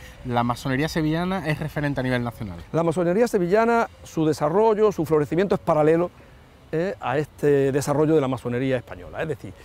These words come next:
Speaker 2: que en esas dos etapas, eh, la masonería tuvo mucha implantación en Sevilla, y mucha importancia en Sevilla. No como en otras ciudades donde, eh, hubo logias y hubo una bu-, fuerte implantación masónica durante el último tercio del siglo diecinueve, como es el caso de Córdoba,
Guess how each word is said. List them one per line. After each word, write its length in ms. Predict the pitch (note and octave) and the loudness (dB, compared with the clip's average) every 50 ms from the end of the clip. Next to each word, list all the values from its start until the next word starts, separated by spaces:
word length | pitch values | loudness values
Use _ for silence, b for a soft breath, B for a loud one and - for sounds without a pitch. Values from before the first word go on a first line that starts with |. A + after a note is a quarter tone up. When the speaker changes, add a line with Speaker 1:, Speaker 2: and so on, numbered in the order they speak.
| B B B - | B B B 0
Speaker 2:
que 160 | E3 E3 D#3 | 2 2 2
en 100 | D#3+ F#3 | 4 2
esas 220 | A3+ G3+ - E3 | 0 0 0 0
dos 160 | C#3 E3 D#3+ | 2 2 0
etapas, 400 | C#3+ B2 - D3+ D3+ - G#3 A#3+ b b b b b b b | 0 0 -2 -2 -2 -2 -4 -6 b b b b b b b
eh, 160 | - F3+ G3+ | -4 -4 -2
la 140 | D3+ D#3+ C#3+ | 0 0 0
masonería 640 | C#3 B2+ - C3 C3 B2+ D3+ E3+ F3 F3+ F#3 F#3 E3+ - - | -2 -4 -4 -4 -2 -2 0 2 4 4 4 2 0 -4 -2
tuvo 420 | D#3+ D#3 D#3+ D#3+ F3 F3 F3+ F3+ B B B B B | 0 0 2 2 2 0 0 -2 B B B B B
mucha 240 | - F#3+ G#3 - E3+ | 2 2 4 4 2
implantación 540 | D#3+ B2+ D3+ D3 B2+ B2 A#2+ - C#3+ D3 C#3 | 2 2 0 0 0 -2 -2 0 0 0 0
en 40 | C3 | 0
Sevilla, 400 | - - A#2+ C3 D3 F#3 A#3 D4 - - b b b b b b b b - - | -2 -2 -4 0 2 2 0 0 -2 -12 b b b b b b b b -6 -2
y 100 | E3+ D#3 | 0 2
mucha 220 | E3 E3 - D#3 | 2 2 2 0
importancia 400 | C3+ A#2+ A#2 G#2+ B2+ B2 - - | -2 -2 -4 -4 -4 -6 -6 -8
en 40 | - | -12
Sevilla. 280 | - F2+ F2 D#2 D#2+ F#2 | -12 -14 -16 -16 -10 0
No 140 | C#3 F#3 F#3+ | 0 2 2
como 160 | A3+ A3+ F#3+ | 4 2 4
en 60 | F3+ | 2
otras 240 | F#3+ - F#3+ F3+ - | 2 2 2 0 2
ciudades 380 | - G#3+ G#3+ G#3 G3 A3 C4+ | 2 4 4 4 6 4 2
donde, 400 | B3+ G#3 D#3+ C#3+ B2+ C3 B2 A2 B B B B B B | 2 2 0 0 -2 -4 -4 -6 B B B B B B
eh, 140 | - A#2+ | -8 -4
hubo 260 | A#2+ C#3 D3+ D3 D3+ C#3+ | 0 0 2 4 4 6
logias 560 | D#3 E3 D#3+ - - D3+ D3+ D#3 D3+ D3 - B B B B B | 4 4 2 0 -2 0 2 2 2 0 -4 B B B B B
y 360 | - D3 C#3 C#3 C#3 C#3 C#3 C3 - - | -2 0 0 2 2 0 0 -2 -4 -4
hubo 140 | - D#3 D#3 | -2 0 2
una 120 | D#3 D3+ C#3+ | 2 2 2
bu-, 180 | C#3 D3 D3+ | 2 0 -2
fuerte 380 | - - - F3 F3+ D#3+ - E3 | -2 4 6 6 6 6 2 -4
implantación 600 | D3+ C3+ D#3+ D3+ C#3+ C3 C#3 B2+ - D#3 D3+ D3+ | -4 -4 -4 -4 -4 -4 -6 -4 -4 -4 -4 -2
masónica 480 | C#3+ C#3 A#2+ E3+ D3+ D#3 D3+ - D#3+ C#3+ | -4 -2 0 2 2 2 2 0 0 0
durante 640 | C#3+ D3 C#3+ C#3+ C#3 B2+ - - C#3 C3 C3 B2+ B B B B | 0 0 0 -2 -2 -6 -4 -4 -4 -2 -2 -6 B B B B
el 160 | - D3 D3 | 0 2 4
último 300 | E3 E3+ - E3 D3+ D3 | 4 4 4 2 2 2
tercio 300 | C3+ D#3 D3+ C3 - C#3+ | 2 2 2 2 2 0
del 80 | C3+ B2 | -2 0
siglo 200 | - D3 C#3+ D3 | 0 -2 0 0
diecinueve, 500 | C#3+ D3 B2+ - E3 G#3 A#3 G#3+ A#3 C4 | 0 0 -2 0 2 2 4 4 2 2
como 240 | - G#3 D3+ D3 D3 | 0 0 0 0 -2
es 60 | C3+ | -2
el 80 | C3+ B2+ | -2 -2
caso 240 | - D3+ C3+ C3 | -2 -4 -2 0
de 100 | D3+ E3 | -2 0
Córdoba, 360 | D#3 G3+ G#3+ G#3 G#3 A3 A#3+ | 2 2 2 4 4 2 0